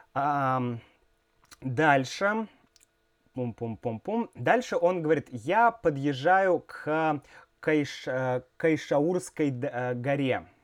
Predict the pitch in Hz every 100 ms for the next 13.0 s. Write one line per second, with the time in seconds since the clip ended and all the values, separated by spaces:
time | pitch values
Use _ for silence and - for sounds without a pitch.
0 | - - 107 131 - 139 131 - - -
1 | 151 131 - 131 151 151 - 135 123 123
2 | 120 101 87 _ _ - 277 247 - 143
3 | 175 170 135 135 135 139 131 - 117 -
4 | 127 113 85 80 - _ _ - 113 127
5 | - - - - 151 180 247 240 202 214
6 | 151 151 - 143 143 165 202 - 180 143
7 | 127 131 165 151 151 156 147 143 - -
8 | - - 120 120 120 120 120 - - 196
9 | 180 _ _ - 139 170 165 151 170 156
10 | 156 139 131 151 - 208 220 208 - 135
11 | 139 135 185 190 196 - 147 - 147 -
12 | 170 165 139 131 151 135 127 131 120